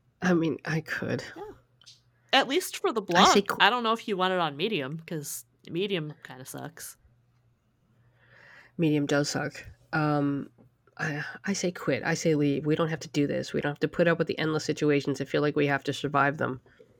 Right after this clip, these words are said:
Speaker 2: Yeah, I mean, this is a
Speaker 1: Ugh.
Speaker 2: little melodramatic.
Speaker 1: It, but it, yeah, it's more like, but don't you see what you're doing to women when you, it, relentlessly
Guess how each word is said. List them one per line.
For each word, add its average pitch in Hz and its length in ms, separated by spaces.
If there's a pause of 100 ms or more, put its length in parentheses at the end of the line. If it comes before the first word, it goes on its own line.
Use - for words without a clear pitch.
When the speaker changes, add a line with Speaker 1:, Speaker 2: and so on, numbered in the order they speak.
(920)
Speaker 2:
Yeah, 180 200
I 247 120
mean, 359 140
this 453 160
is - 60
a 415 160
Speaker 1:
Ugh. 349 80
Speaker 2:
little 226 160
melodramatic. - 680 (1080)
Speaker 1:
It, - 200 (200)
but 208 120
it, 214 160
yeah, 320 280
it's - 200
more 320 100
like, 302 240
but 254 140
don't 403 280
you 403 80
see 302 200
what 262 220
you're 214 120
doing 196 340
to - 100
women 196 320
when 156 120
you, 190 140 (200)
it, 170 180
relentlessly 190 1300